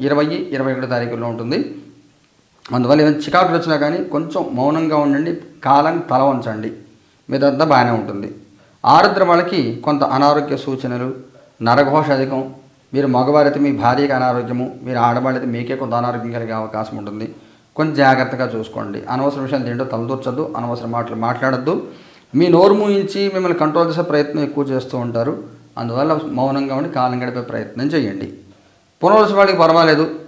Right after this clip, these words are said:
మీ సమాచారం బయటికి లీక్ అవ్వకుండా చూసుకోండి. అలాగే వేరే విషయాలు, అనవసర విషయాలు మీరు తలదూర్చకుండా ఉంటే మంచిది. బహుమతులు ఇలాంటి వాటి ఇచ్చి,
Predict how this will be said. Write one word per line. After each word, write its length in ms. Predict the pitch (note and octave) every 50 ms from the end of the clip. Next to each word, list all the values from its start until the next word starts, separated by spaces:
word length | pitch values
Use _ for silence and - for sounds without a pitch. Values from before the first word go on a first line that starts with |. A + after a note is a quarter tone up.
| - -
మీ 260 | G2+ A#2 C3 C3+ C#3+
సమాచారం 520 | C3+ C#3 C#3 D3 D#3 D#3 D#3 D#3 D3+ D3 C#3+
బయటికి 280 | C#3 C3+ C#3 D3 C#3
లీక్ 200 | C3 C#3 C#3+ C#3
అవ్వకుండా 280 | C#3+ C3+ C3+ C#3 C3+ C3+
చూసుకోండి. 520 | B2+ B2+ B2+ B2 - C3 B2 B2 C3 - -
అలాగే 280 | A#2+ B2+ C3+ C#3 C#3 C#3
వేరే 220 | B2 C#3 C#3 D3+
విషయాలు, 580 | D#3 D#3 D3+ D3+ D3+ D3 B2+ B2+ C3+ - - C3+
అనవసర 260 | C#3+ D#3 E3 D#3 F3
విషయాలు 320 | D#3+ D#3+ D3 D#3 D3+ D#3
మీరు 120 | E3 E3 D#3
తలదూర్చకుండా 600 | - C3+ C#3 C3+ D3 D3 C#3+ C#3+ - C#3 C3+ C3+
ఉంటే 220 | C3 B2+ A#2+ A#2+ D#3+
మంచిది. 480 | D#3+ C3+ G#2+ - A2+ G#2+ G#2 G#2+ - - - - _ _ _ _ _ -
బహుమతులు 480 | A2+ B2 C3+ D3+ D#3 D3+ C#3+ - C#3+ C#3+
ఇలాంటి 240 | C#3+ C#3 C#3 C3+
వాటి 180 | C3 C3+ C3+ C3
ఇచ్చి, 500 | C3 - - E3 C3 A#2 B2+ C#3+ - -